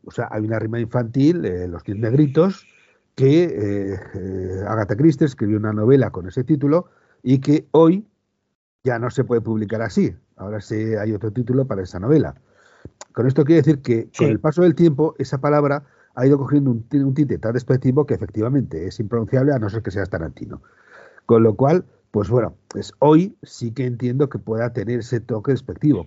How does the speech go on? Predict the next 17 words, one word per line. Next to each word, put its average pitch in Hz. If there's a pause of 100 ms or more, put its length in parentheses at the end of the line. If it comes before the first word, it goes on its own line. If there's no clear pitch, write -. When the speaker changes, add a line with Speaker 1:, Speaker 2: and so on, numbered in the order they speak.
Speaker 1:
pero 104
cuando 101
escri-, 101
la 101
escribió 123
Fleming, 147 (1040)
de 110
hecho, 156 (420)
vamos 113
a 127
ver, 147
eh, 104
a 95
mediados 113
de 131
los 127
cincuenta 139